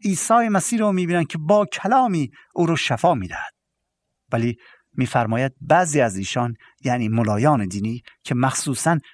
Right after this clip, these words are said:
برای مخالفت با عیسی مسیح از اورشلیم آمده بودند، چون نمی‌توانستند این معجزه عیسی مسیح رو انکار کنند و در ضمن نمی‌خواستند بگن که عیسی مسیح با قدرت خدا این معجزه رو انجام کرده، شروع به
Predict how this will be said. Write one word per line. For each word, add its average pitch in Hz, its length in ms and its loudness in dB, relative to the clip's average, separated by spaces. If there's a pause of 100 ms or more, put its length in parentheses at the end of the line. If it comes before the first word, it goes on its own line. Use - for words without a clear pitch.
(120)
برای 156 280 4
مخالفت 151 640 2
با 156 140 2
عیسی 135 220 -2
مسیح 147 380 -2
از 131 160 -2
اورشلیم 160 520 0
آمده 101 220 -2
بودند، 123 360 -4 (380)
چون 170 260 0
نمی‌توانستند 160 920 0
این 180 160 2
معجزه 143 420 2
عیسی 185 220 0
مسیح 131 340 -2
رو 120 60 -2
انکار 104 320 -2
کنند 135 360 -2 (460)
و 143 60 4
در 143 140 4
ضمن 135 320 0
نمی‌خواستند 175 640 2
بگن 151 180 0
که - 120 -6
عیسی 156 340 -2
مسیح 156 400 0 (100)
با 147 160 6
قدرت 170 360 0
خدا 180 240 2
این 151 120 2
معجزه 135 360 0
رو 123 60 4
انجام 117 320 -2
کرده، 113 460 -4 (480)
شروع 175 420 -4
به 156 240 -2